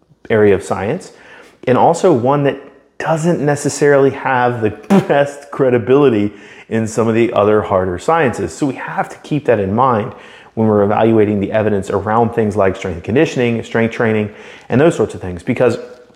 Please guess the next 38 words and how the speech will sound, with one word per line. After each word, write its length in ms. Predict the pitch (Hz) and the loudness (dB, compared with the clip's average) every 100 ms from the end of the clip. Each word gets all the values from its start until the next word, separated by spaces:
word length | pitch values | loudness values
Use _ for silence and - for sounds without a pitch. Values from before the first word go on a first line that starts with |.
| _ _ _ _ - | _ _ _ _ -4
one 100 | 127 | 0
of 40 | |
the 60 | 113 | 2
greatest 300 | 127 123 127 | 2 2 0
limitations, 640 | 117 98 131 - 92 80 | -2 0 -2 -2 -8 -10
and 160 | - 120 | -6 -4
this 140 | 135 | 0
was 160 | 107 92 | 0 2
a 280 | 90 85 - - - - _ | 0 -2 -8 -20 -20 -20 _
mind-blowing 960 | 107 113 113 117 113 107 101 107 104 101 | -2 2 2 2 2 0 2 2 2 0
moment 300 | 107 107 95 | -2 -4 -6
for 140 | - | -8
me, 280 | 95 107 98 | -4 -2 -2
especially, 680 | 92 - 110 - 95 90 92 | -4 -2 -2 0 -2 -2 -6
uh, 260 | - 90 | -8 -6
on 140 | - 98 | -4 -4
a 40 | |
podcast 600 | - 101 101 107 90 - 95 | 0 0 0 -2 -4 -6 -2
with 240 | 120 123 120 | 0 2 0
researchers. 560 | 110 - 80 - - - - - - | -2 -4 -10 -14 -20 -20 -20 -20 -10
This 100 | 101 | -4
is 40 | |
one 120 | 110 104 | 0 2
of 40 | |
the 60 | 92 | 2
big 220 | 104 95 | 0 0
things. 260 | 104 92 | 0 0
We, 200 | 90 98 95 - _ - | -2 -4 -4 -20 _ -10
with 140 | 104 | -8
Clinical 320 | - 135 117 120 | -2 0 2 0
Athlete 320 | 113 104 - | 0 -4 -2
Podcast, 580 | 131 104 101 90 - - - - - - | -2 0 -4 -6 -10 -20 -20 -20 -20 -2
we 200 | 127 117 | 2 2
actually 400 | 110 107 110 98 | 2 -2 -2 -2
talked 400 | - 117 - - | 0 0 0 -4
to 340 | 139 123 107 | -2 0 0
the 200 | 107 101 | 0 0
researchers, 680 | 107 131 - - - - | 2 2 0 -8 -10 -18